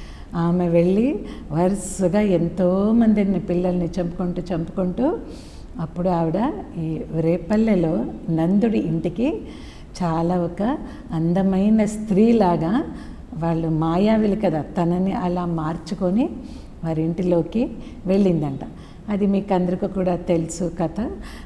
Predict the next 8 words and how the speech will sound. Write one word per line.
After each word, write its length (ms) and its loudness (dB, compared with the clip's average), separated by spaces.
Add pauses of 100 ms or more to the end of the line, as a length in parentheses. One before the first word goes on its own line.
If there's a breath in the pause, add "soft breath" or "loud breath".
అట్లా 360 2
కృష్ణుని 840 4 (480 loud breath)
చంపడానికి 720 2
వెళ్ళి 480 2 (480 loud breath)
తనే 280 2
అక్కడ 460 -2 (340)
ప్రాణాన్ని 680 4 (340)
పోగొట్టుకుంటుంది. 920 0